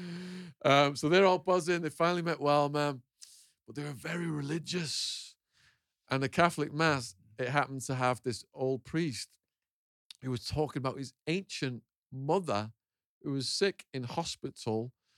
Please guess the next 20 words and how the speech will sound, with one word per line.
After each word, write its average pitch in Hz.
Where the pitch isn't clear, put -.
and 135
he 147
wanted 147
us 143
all 151
to 135
pray 165
for 175
her. 202
And 160
he 165
starts 185
giving 185
this 156
really 156
sad 151
speech 196
about 175
his 135
mum. 196